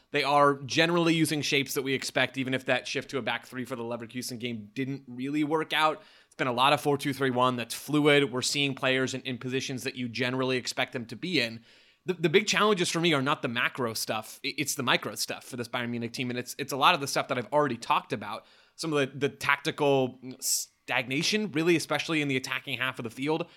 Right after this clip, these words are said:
Players not looking like they're ready to go and, and rotate and exploit spaces. Maybe Ha-, uh, Harry Kane doing the thing that some of us thought Erling Haaland would do at Man City, where, yeah, he's gonna score a bunch of goals 'cause he is an elite number nine,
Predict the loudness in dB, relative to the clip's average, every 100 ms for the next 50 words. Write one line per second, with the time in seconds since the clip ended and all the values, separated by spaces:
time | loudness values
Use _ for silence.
0 | _ _ 0 4 6 4 2 -2 -2 -2
1 | 0 -2 0 0 0 2 -2 0 0 0
2 | -2 -4 4 6 6 2 -2 -2 0 0
3 | 0 0 -4 -10 -4 -4 -2 -2 -2 -2
4 | -4 -2 0 0 -2 -8 _ -6 -2 -2
5 | -4 _ -14 -10 -4 2 2 2 0 0
6 | -2 0 0 0 -2 -2 -2 -4 -4 -6
7 | -4 -4 0 0 0 -2 0 0 -2 -2
8 | -2 -4 -6 -4 -4 0 0 0 -2 -2
9 | -2 0 -2 2 4 4 2 -8 _ -2
10 | 2 2 2 0 2 4 4 4 0 0
11 | 0 0 0 -2 2 2 2 -2 0 -2
12 | 0 -2 -2 -2 -2 -4 -10